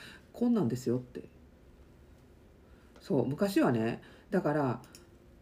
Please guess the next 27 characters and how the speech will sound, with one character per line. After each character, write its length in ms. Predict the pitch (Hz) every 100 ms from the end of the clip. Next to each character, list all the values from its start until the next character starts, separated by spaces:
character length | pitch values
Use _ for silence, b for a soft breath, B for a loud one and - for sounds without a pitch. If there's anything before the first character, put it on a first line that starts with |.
| - - - - - -
昔 500 | 180 185 - 226 339
は 160 | 311 180
み 160 | 151
ん 160 | 160 190
な 200 | 214 220
怒 240 | 247 - 381
っ 60 | -
た 80 | 202
ん 100 | 156
で 100 | 123
す。 240 | - - - - - b b -
ん 120 | 247
で、 140 | 277 -
地 340 | - 523 415
域 200 | - 190
が 240 | 202 208
親 200 | 165 202 220
や 100 | 135
っ 60 |
た 120 | 127 117
ん 60 |
で 20 |
す 80 | -
よ、 80 | 107
全 320 | - 170 139
体 260 | 135 120 113
が。 180 | 98